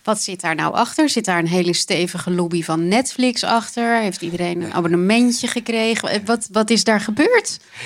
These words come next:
Speaker 2: Nou, ik heb ooit in een boek van een voormalig V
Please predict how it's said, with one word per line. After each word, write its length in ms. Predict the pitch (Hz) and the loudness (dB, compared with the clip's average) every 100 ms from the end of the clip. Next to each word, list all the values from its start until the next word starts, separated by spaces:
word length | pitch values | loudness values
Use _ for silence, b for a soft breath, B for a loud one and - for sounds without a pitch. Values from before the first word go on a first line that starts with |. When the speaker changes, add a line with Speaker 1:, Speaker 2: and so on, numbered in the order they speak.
| B - | B -4
Speaker 2:
Nou, 220 | 107 117 | 0 2
ik 100 | 120 | 2
heb 180 | 135 - | 0 2
ooit 180 | 135 | 2
in 100 | 131 | 2
een 220 | 123 113 104 | 2 0 -4
boek 180 | 131 | -8
van 120 | - 123 | -4 -4
een 80 | |
voormalig 400 | 104 117 120 117 | -2 0 0 0
V 180 | - 113 | -2 -2